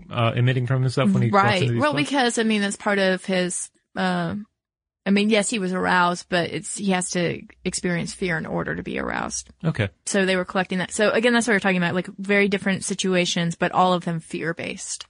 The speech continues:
Speaker 1: Right.
Speaker 2: Yeah. And so can you imagine, <laughs> you, you're kind of scratching and sniffing around this wall and you're getting these different profiles of smell. And like you said, the guy that, that perceived his friend in this one smell,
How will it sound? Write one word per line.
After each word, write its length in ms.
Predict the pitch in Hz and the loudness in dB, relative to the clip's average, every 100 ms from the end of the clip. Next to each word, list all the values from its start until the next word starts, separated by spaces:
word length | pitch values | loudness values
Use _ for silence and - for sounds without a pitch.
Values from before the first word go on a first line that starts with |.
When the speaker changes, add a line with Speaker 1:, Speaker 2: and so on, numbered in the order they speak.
| - | -10
Speaker 1:
Right. 320 | 107 104 87 - _ - | -2 0 0 -6 _ -2
Speaker 2:
Yeah. 180 | 196 135 | 2 2
And 160 | 208 - | 2 0
so 120 | 226 | -2
can 160 | 262 | -2
you 80 | 285 | 2
imagine, 520 | 240 269 277 190 185 | 4 4 4 4 4
<laughs> 0 | |
you, 140 | 196 208 | 6 4
you're 360 | 202 208 202 196 | 4 2 2 -4
kind 200 | 202 185 | -2 -2
of 60 | |
scratching 460 | - - 185 185 185 | -4 0 0 0 -2
and 100 | 175 | -2
sniffing 340 | 190 175 180 | -2 0 0
around 300 | 170 165 170 | 0 0 -2
this 220 | 165 170 | -2 -4
wall 360 | 175 165 165 165 | 0 2 2 0
and 160 | - 170 | 0 -2
you're 100 | 165 | 0
getting 320 | 170 180 175 | 0 2 0
these 180 | 156 - | -2 -4
different 340 | 165 180 - | -4 -2 -4
profiles 720 | - 170 - - 78 - - - - - - | -2 -2 -2 -2 -2 -4 -8 -12 -20 -16 -6
of 120 | 180 | -4
smell. 260 | - 160 143 | 0 0 0
And 120 | 180 | 0
like 160 | 170 | 0
you 80 | 175 | -4
said, 260 | 170 269 208 | -2 -2 -4
the 80 | - | -4
guy 240 | 170 170 | -2 -2
that, 320 | 175 165 - | -2 -6 -6
that 280 | - 170 - | -6 -6 -6
perceived 640 | - 170 - 185 175 170 - - - - _ _ | -8 -6 -4 -2 0 -2 -6 -18 -20 -20 _ _
his 260 | 175 180 - | 0 0 0
friend 580 | - 196 214 185 113 - | -6 -2 0 0 -2 0
in 120 | 175 | 0
this 200 | 160 - | 0 -2
one 160 | 180 165 | -2 -2
smell, 520 | - 208 208 160 90 | -2 -2 -2 -4 -6